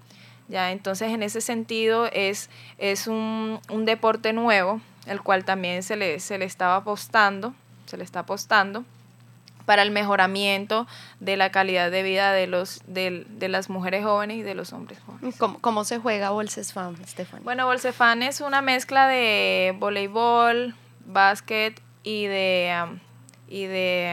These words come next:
Speaker 1: am, fútbol americano. Eh, en cuanto hay que haber, tiene que haber la mitad de mujeres y la mitad de hombres en cada grupo.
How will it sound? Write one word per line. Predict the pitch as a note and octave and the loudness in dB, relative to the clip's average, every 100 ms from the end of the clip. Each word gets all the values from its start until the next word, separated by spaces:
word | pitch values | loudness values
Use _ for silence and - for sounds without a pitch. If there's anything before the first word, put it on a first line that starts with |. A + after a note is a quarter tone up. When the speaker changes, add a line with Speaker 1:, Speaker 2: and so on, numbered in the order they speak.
| E3+ | -4
Speaker 1:
am, | E3 E3 D#3+ D#3+ D3 - - - - - - - - | -6 -6 -10 -12 -16 -18 -20 -20 -20 -20 -20 -20 -12
fútbol | G#3 G3 A3 | -10 -2 2
americano. | A3+ A3+ A#3 - A#3 F#3 G#3+ C#4+ - - - - - - - - | 4 2 0 4 6 6 2 -8 -16 -20 -20 -20 -20 -20 -12 -2
Eh, | F#3+ F#3+ F#3 F3+ - - | 0 2 0 -2 -6 -10
en | G3+ G3+ | -12 -4
cuanto | G3+ F#3+ F#3+ F#3+ F#3+ F#3 | 0 0 -2 -4 -2 0
hay | - F#3 | 0 0
que | G3+ | 0
haber, | G3+ G3+ F#3+ F#3+ G3 - | 0 2 2 2 -2 -8
tiene | - G3 G3 | -8 -6 -4
que | |
haber | G#3 F#3+ | -4 -4
la | G3 G3+ | -4 -6
mitad | G3 G3 F#3 | -6 -2 -2
de | |
mujeres | F#3+ G3 G3 F#3+ G3 | -2 -6 -4 -4 -6
y | |
la | G3+ F#3+ | -8 -8
mitad | F3+ F3+ F3 | -6 -6 -4
de | F#3+ | -2
hombres | F#3+ F#3 F#3 G#3 G#3+ G#3 | -2 -4 -6 -10 -12 -12
en | F#3 | -12
cada | F3+ F3 E3 F3 | -4 -2 0 -2
grupo. | F#3 G#3 F#3+ F3 | -4 -8 -12 -16